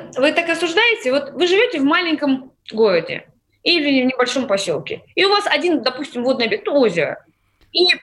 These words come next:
что-то, ну, любое предприятие небольшое, там, по производству кухонь вот не так давно было, да, или там по, а, какое-то мебельное там производство, или какое-нибудь сельскохозяйственное, животноводческое, и оно отравило вот этот ваш единственный источник.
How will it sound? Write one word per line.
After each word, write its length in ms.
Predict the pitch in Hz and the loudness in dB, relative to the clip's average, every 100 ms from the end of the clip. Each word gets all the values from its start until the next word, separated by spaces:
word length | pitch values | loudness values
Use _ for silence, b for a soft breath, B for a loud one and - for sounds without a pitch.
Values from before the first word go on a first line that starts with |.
| _ | _
что-то, 580 | - - 403 403 403 226 240 | -6 0 2 2 0 -2 0
ну, 200 | 403 269 | 2 2
любое 540 | 285 277 311 247 208 | 2 2 4 4 2
предприятие 560 | - 254 262 247 240 233 | -2 -2 0 0 -2 -4
небольшое, 560 | 226 233 - 202 170 | -2 -2 -2 0 0
там, 160 | 175 180 | 0 0
по 160 | 247 | 0
производству 720 | 247 285 294 359 370 302 269 | 2 2 2 2 0 0 -2
кухонь 420 | 254 294 269 202 180 | 0 0 0 0 -4
вот 140 | 175 | -2
не 100 | 196 | 0
так 240 | 185 175 165 | 0 -2 -4
давно 280 | 180 180 160 | -4 -2 -4
было, 240 | 156 139 | -4 0
да, 140 | 240 | 2
или 160 | 262 254 | 2 0
там 260 | 254 262 254 | 0 -2 0
по, 340 | 262 254 247 B B B | 0 2 -2 B B B
а, 640 | - 214 214 208 196 190 | -2 2 2 2 2 0
какое-то 240 | 196 285 262 | -2 0 2
мебельное 480 | 285 247 208 185 165 | 2 2 -2 -2 -2
там 420 | 170 160 147 - | -4 -8 -12 -10
производство, 400 | 190 180 165 143 247 | -4 -4 -4 -2 -2
или 60 | |
какое-нибудь 220 | 262 311 269 | 0 0 0
сельскохозяйственное, 600 | 302 311 294 262 247 208 | 0 0 0 -2 -2 -2
животноводческое, 560 | 214 240 233 - 196 196 B | 0 0 -2 0 -2 -4 B
и 80 | - | -2
оно 160 | 339 359 | 0 -2
отравило 540 | - 330 294 339 349 | 0 0 2 0 0
вот 140 | 262 277 | 0 0
этот 160 | 285 | 0
ваш 160 | 285 277 | 0 -2
единственный 340 | 269 294 294 262 | -2 -4 -2 -2
источник. 440 | 254 233 185 - | -2 -2 -4 -8